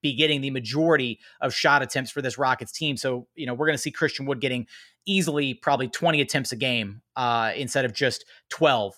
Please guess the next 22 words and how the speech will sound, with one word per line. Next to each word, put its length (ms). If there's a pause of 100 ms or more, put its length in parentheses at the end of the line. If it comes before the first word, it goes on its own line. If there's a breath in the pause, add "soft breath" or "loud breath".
like 160
he 100
got 300
in 120
this 200
one. 140 (920)
So 420
that 140
brings 240
me 100
to 240
our 140
final 320
guy 340 (280 loud breath)
I 40
wanna 140
talk 160
about, 340
and 120
that's 140
Armoni 360
Brooks, 420